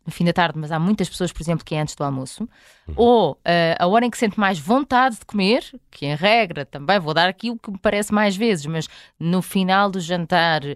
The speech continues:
Speaker 1: antes de ir para a cama ou a seguir a um almoço, ou quando estamos mais cansados, eh, e aí é engraçado ver que as pessoas conseguem identificar mais dias da semana do que propriamente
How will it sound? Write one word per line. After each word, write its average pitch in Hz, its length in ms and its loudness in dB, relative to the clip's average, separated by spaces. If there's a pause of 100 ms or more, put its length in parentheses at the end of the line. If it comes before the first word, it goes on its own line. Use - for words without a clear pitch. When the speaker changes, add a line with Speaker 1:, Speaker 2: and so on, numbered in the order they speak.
(320)
Speaker 1:
antes 196 300 0
de 185 80 -6
ir 185 60 -4
para 165 180 0
a 170 60 -2
cama 151 600 -2 (280)
ou 143 80 -6
a - 20 -8
seguir 190 320 -2
a 170 60 2
um 160 80 0
almoço, 151 600 -2 (280)
ou 196 120 2
quando 247 220 2
estamos 196 380 -2
mais 170 260 -2
cansados, 160 880 -4 (300)
eh, 170 300 2
e 196 120 0
aí 208 420 2 (120)
é 160 240 -2
engraçado 180 460 0
ver 170 160 -2
que - 100 -12
as 165 80 -4
pessoas - 240 -8
conseguem 170 300 -2
identificar 165 440 -2
mais 165 260 0
dias 165 220 -2
da 165 120 0
semana 175 420 0
do 156 100 -6
que - 60 -14
propriamente 170 680 -2